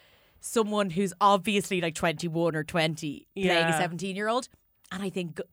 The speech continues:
Speaker 1: there's nothing like a school uniform to desexualize people. <laughs>
Speaker 2: No, it's, it's like,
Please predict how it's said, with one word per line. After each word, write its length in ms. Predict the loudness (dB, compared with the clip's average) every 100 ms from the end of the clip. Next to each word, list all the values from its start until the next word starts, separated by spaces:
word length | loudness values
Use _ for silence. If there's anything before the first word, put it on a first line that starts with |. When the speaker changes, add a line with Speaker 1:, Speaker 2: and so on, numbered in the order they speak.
| -20 -12
Speaker 1:
there's 180 | -6 -2
nothing 220 | -2 0
like 100 | -2
a 40 | -4
school 180 | -2
uniform 380 | 2 2 0 -2
to 100 | -4
desexualize 580 | -4 -2 -2 -2 -4 -2
people. 280 | -4 -4 -6
<laughs> 40 | -12 -12 -10 -8 -10 -12 -14 -16 -6 2 2 4 0 2 0 0 0 -2 -4 -20 -16 -12 -10 -4
Speaker 2:
No, 420 | 2 6 6 6
it's, 180 | 4 0
it's 340 | -4 -4 -2 0
like, 280 | 0 0